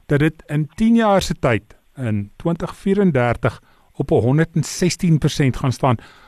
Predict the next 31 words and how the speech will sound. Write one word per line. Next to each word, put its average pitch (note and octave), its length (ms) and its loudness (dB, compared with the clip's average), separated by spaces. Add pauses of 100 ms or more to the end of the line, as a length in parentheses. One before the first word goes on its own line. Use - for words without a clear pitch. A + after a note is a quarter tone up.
(320)
Hoe C4 220 0 (240)
plaas G#3+ 400 -4
'n F#3+ 80 2
mens E3+ 240 2
die D#3+ 160 -2
Suid-Afrikaanse C#3+ 720 -2
syfers C3 560 -2
hiermee B2+ 480 2 (240)
in A#2+ 340 0
perspektief? - 640 -6
Gaan E3 180 0
dit G#3+ 160 0
maar F3 120 2
oor D#3+ 240 2 (200)
die D3 120 -2
moontlikheid D3+ 440 0
dat D3 120 0
hulle C#3+ 140 -2
dit C3+ 180 0
kan C3+ 200 -4
terugbetaal? F3 580 -2 (240)
Ek - 140 -4
sien G#3+ 200 2
selfs G3 260 0
die G#3 80 2
Amerikaners F#3+ 640 2
maar E3 180 4
bekommerd C#3 500 0 (380)
dat A#2+ 220 -4
hulle A#2+ 260 -4
regering A2+ 460 -2